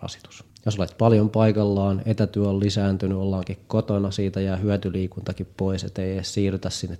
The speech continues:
työpaikalle, vaan jatketaan siinä, että jos työ- ja vapaa-ajan välinen ero on siinä, että onko läppäri edessä vai pöydällä, niin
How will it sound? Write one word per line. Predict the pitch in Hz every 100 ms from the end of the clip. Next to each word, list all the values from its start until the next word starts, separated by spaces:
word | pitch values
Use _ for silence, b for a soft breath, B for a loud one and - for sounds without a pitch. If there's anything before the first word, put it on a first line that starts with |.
| -
työpaikalle, | 110 101 - 92 92 90 90 87
vaan | 92 87
jatketaan | 90 87 98 - 87
siinä, | 92 90 90 87
että | - 95 -
jos | 90 - - _
työ- | 98 98
ja | 92 - - _ -
vapaa-ajan | 101 - 95 90 92 90
välinen | 98 92 90 90
ero | 98 95 90
on | 95
siinä, | 98 95 90
että | 95 92
onko | 87 90 - _ _ _ -
läppäri | 98 95 101 95 - _ - 120 -
edessä | 113 98 - 98
vai | 92 95
pöydällä, | 95 98 98 92 92
niin | 107 110